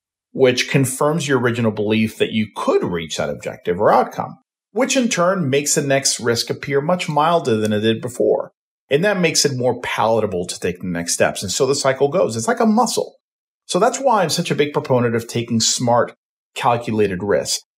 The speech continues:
not because of the outcome or the financial reward you'll get. And yes, those are nice, but they're not the biggest benefit of taking risks. It's important because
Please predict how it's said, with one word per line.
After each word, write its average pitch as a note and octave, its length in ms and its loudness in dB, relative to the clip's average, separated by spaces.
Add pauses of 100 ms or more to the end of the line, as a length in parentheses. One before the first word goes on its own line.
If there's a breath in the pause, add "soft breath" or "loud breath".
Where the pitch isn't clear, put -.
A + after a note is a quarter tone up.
not D4 260 0
because A#3+ 320 0
of E3+ 80 0
the A2+ 200 0
outcome A#2+ 440 2
or A2 40 4
the G#2 80 -2
financial G#2+ 460 0
reward G2 380 0
you'll F2+ 160 -2
get. G#2+ 280 0
And A2 160 2
yes, C3 280 0
those A2+ 180 2
are G2 100 -2
nice, F2+ 460 -2
but - 240 -6
they're G2 140 0
not A2+ 300 -2
the F3 80 -2
biggest G#2 400 -2
benefit E2+ 340 -4
of - 100 -4
taking F2+ 300 -8
risks. F#2 320 -2 (760)
It's - 140 0
important C3 540 0
because B2 460 -2